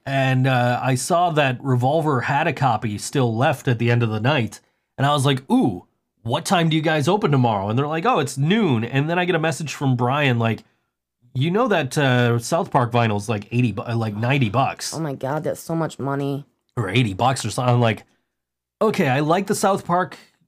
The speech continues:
Speaker 1: you know, movie soundtrack."
Speaker 2: Yeah.
Speaker 1: But I don't like it eighty dollars worth just to have that really cool looking physical copy.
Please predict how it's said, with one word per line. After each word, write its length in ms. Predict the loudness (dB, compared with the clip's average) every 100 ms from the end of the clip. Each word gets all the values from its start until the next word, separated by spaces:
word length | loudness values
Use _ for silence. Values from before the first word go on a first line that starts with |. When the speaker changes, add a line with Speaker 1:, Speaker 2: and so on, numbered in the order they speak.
| -4
Speaker 1:
you 140 | 0
know, 160 | 2 2
movie 260 | 2 0 0
soundtrack." 580 | 0 0 0 -2 -2 -6 -20 _ _ _ _ _ 0
Speaker 2:
Yeah. 420 | 2 4 2 -2 -10 _ -2
Speaker 1:
But 200 | 2 4
I 80 | 4
don't 160 | 2
like 180 | 2 2
it 100 | 4
eighty 220 | 4 2 2
dollars 360 | 4 2 0
worth 460 | -2 -4 -6 -10 -20 _ _ _ _ _ _ _ -4
just 300 | -2 0 0
to 80 |
have 400 | 2 2 2 0 -4
that 280 | -4 -4 -10 _
really 280 | 2 4 2
cool 260 | 2 2 2
looking 260 | 0 0
physical 340 | -2 -2 -2 -4
copy. 500 | -2 -2 -4 -10